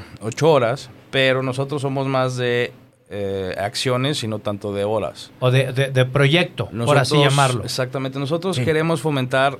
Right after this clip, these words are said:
Speaker 1: el, el quítate la hora perdida ahí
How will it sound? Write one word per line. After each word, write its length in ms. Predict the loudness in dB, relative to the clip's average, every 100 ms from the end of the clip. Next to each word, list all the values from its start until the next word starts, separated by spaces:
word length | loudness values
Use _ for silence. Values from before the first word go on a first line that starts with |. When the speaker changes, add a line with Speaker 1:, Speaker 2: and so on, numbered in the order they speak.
| -6
Speaker 1:
el, 600 | -4 -4 -4 -4 -6 -8 -14 _ _ -18
el 140 | -18 -14
quítate 420 | -8 -6 -4 -2
la 120 | 0
hora 560 | 0 2 2 2 -2 -4 -10 -20 -20 -20 -20 _ _ -12
perdida 440 | -10 -8 -4 0
ahí 400 | 0 0 -4 -6